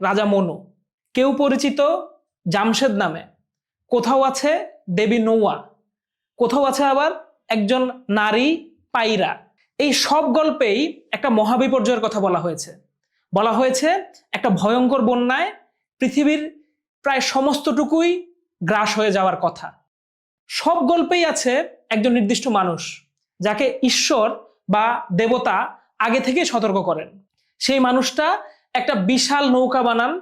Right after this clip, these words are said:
যেখানে পৃথিবীর সব জীবজন্তুকে স্থান দেওয়া হয়। আজকে আমরা ডুব দেব উত্তর মেরু থেকে দক্ষিণ মেরু পর্যন্ত এক অভিন্ন মহাপ্লাবনের গভীরে, নুহের মহাপ্লাবন।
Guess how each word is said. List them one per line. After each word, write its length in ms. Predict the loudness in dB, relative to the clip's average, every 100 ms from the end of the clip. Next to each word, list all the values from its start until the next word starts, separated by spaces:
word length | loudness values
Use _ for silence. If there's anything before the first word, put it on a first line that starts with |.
| -8
যেখানে 300 | -4 0 0
পৃথিবীর 560 | 0 0 2 0 -2 -8 _ -12
সব 520 | -4 0 2 2 0
জীবজন্তুকে 960 | 0 0 2 2 0 0 -2 -2 -8 _
স্থান 360 | -8 -2 0 2
দেওয়া 200 | 0 -2
হয়। 180 | -6 -14 _ _ _ _ _ _ _
আজকে 320 | -4 -2 -2
আমরা 160 | 0 2
ডুব 200 | 2 0
দেব 500 | 0 2 2 0 -4 -16 _ _
উত্তর 380 | -4 -2 0 2
মেরু 220 | 2 2
থেকে 240 | 0 -2 0
দক্ষিণ 480 | 0 -2 -2 0
মেরু 180 | 2 2
পর্যন্ত 640 | 0 0 0 0 0 -2 -2 -12 _
এক 300 | -6 -6 -8 -20 _ 0
অভিন্ন 840 | 0 2 2 2 2 0 -2 -8 _ _
মহাপ্লাবনের 920 | -2 0 0 0 2 2 0 0 -4 -12 _ _ -2
গভীরে, 580 | 0 2 0 -2 -8 -18 _ _ _ _ _
নুহের 340 | 0 2 2 2
মহাপ্লাবন। 560 | 0 -2 -4 -6 -12